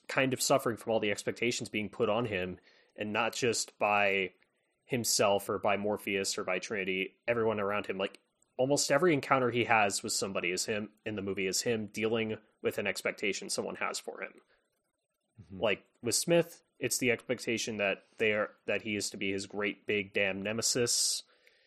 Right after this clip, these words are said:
Speaker 1: With the people on Zion, it's obviously they think he's the Messiah. With the Merovingian, they think he's just some fucking cocky-ass guy who needs to be taken down a peg. Uh,
Speaker 2: Mm-hmm.
Speaker 1: of course, we have Persephone, Monica Bellucci, who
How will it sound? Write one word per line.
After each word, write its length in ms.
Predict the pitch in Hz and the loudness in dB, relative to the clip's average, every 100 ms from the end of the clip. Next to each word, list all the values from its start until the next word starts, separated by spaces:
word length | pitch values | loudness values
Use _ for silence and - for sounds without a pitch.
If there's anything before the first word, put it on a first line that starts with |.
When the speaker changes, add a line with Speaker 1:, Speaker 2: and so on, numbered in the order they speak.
| _ - | _ -2
Speaker 1:
With 520 | 110 101 - - - - - | 0 0 -4 -16 -20 -16 -8
the 60 | |
people 260 | - 113 101 | -4 0 0
on 120 | 92 | 2
Zion, 440 | 120 117 117 113 | 4 4 4 2
it's 120 | 107 117 | 0 0
obviously 400 | 104 104 - 98 | 0 0 -2 0
they 100 | 95 | -2
think 200 | 107 - | -6 -6
he's 260 | 98 90 | -8 -6
the 80 | 98 | -8
Messiah. 560 | - - 127 123 110 110 _ - - _ _ _ _ - | -6 0 2 4 2 -2 _ -20 -20 _ _ _ _ -6
With 480 | 113 104 98 - - - | 0 2 0 -6 -14 -8
the 100 | 120 | -4
Merovingian, 800 | 117 107 101 120 117 123 113 110 | 0 0 2 0 2 2 2 0
they 140 | 107 | 0
think 220 | 98 107 - | 0 -4 -6
he's 180 | 107 - | -8 -4
just 220 | 104 - | -2 -2
some 140 | 104 | -4
fucking 460 | 92 101 - 98 92 - | -2 -4 -2 -6 -6 -6
cocky-ass 520 | 110 101 107 98 95 | -2 0 0 0 0
guy 300 | 101 101 101 | 0 0 0
who 180 | 107 92 | -4 -6
needs 220 | 95 - | -6 -6
to 60 | - | -8
be 100 | 95 | -6
taken 260 | 104 95 | -4 -4
down 180 | 98 113 | -2 -2
a 40 | |
peg. 460 | 104 113 107 101 - _ _ _ _ _ - | -2 0 0 -2 -6 _ _ _ _ _ -6
Uh, 260 | 92 87 85 | -2 -2 -4
Speaker 2:
Mm-hmm. 160 | 101 107 117 _ - | -8 -14 -16 _ -12
Speaker 1:
of 100 | - | -4
course, 200 | 117 107 | -4 0
we 80 | 104 | 0
have 140 | 98 _ _ - | -2 _ _ -10
Persephone, 560 | 120 - 131 120 113 104 | -4 2 2 2 -2 -2
Monica 240 | 98 - | -2 -4
Bellucci, 600 | 95 110 104 104 98 90 | -4 -4 -4 0 0 0
who 340 | 107 98 95 | -2 -6 -6